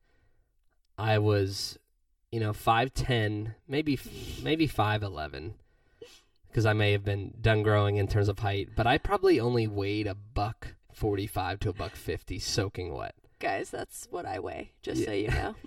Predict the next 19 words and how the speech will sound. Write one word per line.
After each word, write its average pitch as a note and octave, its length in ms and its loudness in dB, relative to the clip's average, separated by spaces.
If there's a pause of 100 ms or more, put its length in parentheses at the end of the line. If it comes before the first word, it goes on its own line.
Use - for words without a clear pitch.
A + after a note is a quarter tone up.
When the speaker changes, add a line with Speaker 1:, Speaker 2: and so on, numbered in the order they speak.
Speaker 1:
<laughs> - 200 -4
I G#4 120 12
mean, D#4 400 10
Speaker 2:
<laughs> - 40 -14
Speaker 1:
the C3+ 220 6
guys, B2+ 460 4
the A2+ 280 0
men A2+ 280 4
listening C3 400 2
out C3 160 2
there A#2+ 160 4
know G#2+ 260 4
how G#2 180 2
small F#2+ 360 -6
that F#2+ 120 -8
is. G2+ 200 -4
Like, A2+ 160 0
five C#3+ 420 2
ten, A#2+ 540 0